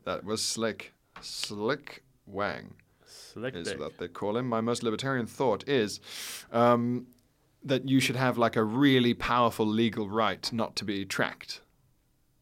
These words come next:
Speaker 2: Uh-huh.
Speaker 1: So you know how now you, you have to, like, uh, basically they, they passed that thing to try and make it so that you have to agree to cookies, and it ruined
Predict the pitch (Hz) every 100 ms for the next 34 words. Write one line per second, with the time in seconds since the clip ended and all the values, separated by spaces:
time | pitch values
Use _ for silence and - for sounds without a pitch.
0 | _ _ _ 127 117 113 123 139 151 151
1 | 139 131 127 110 104 - _ - 117 110
2 | 107 - 110 117 110 107 - 110 101 98
3 | 95 101 92 90 90 - _ _ _ _
4 | _ _ _ _ _ _ 135 - - 120
5 | 120 110 110 113 113 110 123 - 107 -
6 | 123 107 92 - 104 101 107 92 - 104
7 | 98 110 101 98 104 92 113 110 98 120
8 | - 151 - - 101 101 107 113 107 98